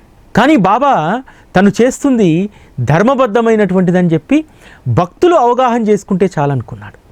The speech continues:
ఆ రోజు భక్తులు కూడా బాబా ఎప్పుడు అడుగుతారా, ఎప్పుడు దక్షిణ సమర్పిద్దామా అనేటువంటి దాంట్లోనే ఉండేటువంటి వారు.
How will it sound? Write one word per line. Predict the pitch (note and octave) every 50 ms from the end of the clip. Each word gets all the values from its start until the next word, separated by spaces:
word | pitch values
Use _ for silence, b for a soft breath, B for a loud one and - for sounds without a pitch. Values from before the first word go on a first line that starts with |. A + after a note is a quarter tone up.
| b b b b b b - A#2 - -
ఆ | C3+
రోజు | C#3 E3 G#3 F#3+ F#3
భక్తులు | D#3+ F3+ - - A#3+ A#3
కూడా | G3 G#3+ G#3+ G#3 F3+ C#3 C3+ D#3+ F#3+ G3+ B B B B B B B
బాబా | A#2 G#2 C#3+ E3 F3+ G#3+ G#3 F#3 D3+ D3 E3 G3+
ఎప్పుడు | G3+ D#3+ C3+ C3+ D#3 F#3 - _ _ - D#4 D#4+ D#4
అడుగుతారా, | D4 A#3 G3+ G3 G#3 G3+ A3 - G#3 F#3+ F#3 F#3 G3 G#3+
ఎప్పుడు | G3+ E3+ D3+ - - F#3+ E3+
దక్షిణ | D3 D3 - - - A3 G3+
సమర్పిద్దామా | - F#3 F3+ F3 E3 - E3+ D3 C3+ C#3+ D3 C#3+ C#3 C3+
అనేటువంటి | C3+ C3+ C3 - C3 B2 A#2+
దాంట్లోనే | A#2 B2 A#2+ A2+ - B2 B2+ B2
ఉండేటువంటి | A2 A2 A#2 C3+ - - B2 A#2+ - G2
వారు. | F#2+ F#2+ -